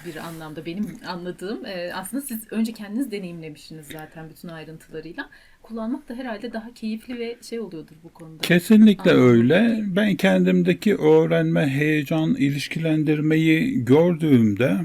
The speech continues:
Speaker 2: heyecanlandım. Ben kendim de arıyorum. E, dolayısıyla farklı uygulamalarda ilkokuldaki çocuklardan tutun da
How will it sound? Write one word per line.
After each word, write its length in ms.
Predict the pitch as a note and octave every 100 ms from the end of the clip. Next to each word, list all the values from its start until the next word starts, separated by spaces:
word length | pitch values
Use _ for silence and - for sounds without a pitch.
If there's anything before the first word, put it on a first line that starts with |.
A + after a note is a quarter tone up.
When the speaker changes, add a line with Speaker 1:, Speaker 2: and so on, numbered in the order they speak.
| D#3+
Speaker 2:
heyecanlandım. 1120 | E3 E3+ E3 E3 E3 D#3+ C#3 A#2+ D3+ G3 A#3 _ _ _ _ _
Ben 180 | D3+ E3
kendim 400 | F3+ F3 F3 D#3
de 60 | A#2
arıyorum. 560 | A2 G#2+ G#2+ G#2+ E3 A3+ A3 _ _ - _ _ _
E, 60 | E3 D#3+ D3+ D#3 D#3 D3
dolayısıyla 960 | E3 F#3 F#3+ - G#3 G3+ F#3+ F#3+ F#3+ - - - - - _ _ _ _ -
farklı 420 | - C#3+ - A3
uygulamalarda 1200 | F3+ E3+ D#3 D#3+ D3+ D3 C#3 A#2+ A2+ A2+ A2 - _ _ _ - -
ilkokuldaki 880 | F3 E3 D#3 - B2+ A2+ A2+ - -
çocuklardan 760 | C3 A#2 - A2 A2 A#2+ B2
tutun 460 | B2 - G#2+ F#2+ F#2+
da 200 | -